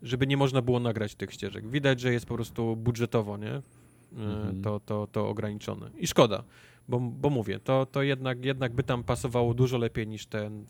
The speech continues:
Speaker 1: czytane, e, czytane dialogi. Ale tak, naprawdę, Samurai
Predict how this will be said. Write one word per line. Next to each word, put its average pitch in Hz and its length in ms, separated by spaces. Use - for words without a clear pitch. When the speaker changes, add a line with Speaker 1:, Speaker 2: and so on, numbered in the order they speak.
Speaker 1:
czytane, 107 560
e, 104 380
czytane 107 360
dialogi. 104 400
Ale 147 160
tak, 147 260
naprawdę, 127 340
Samurai 165 440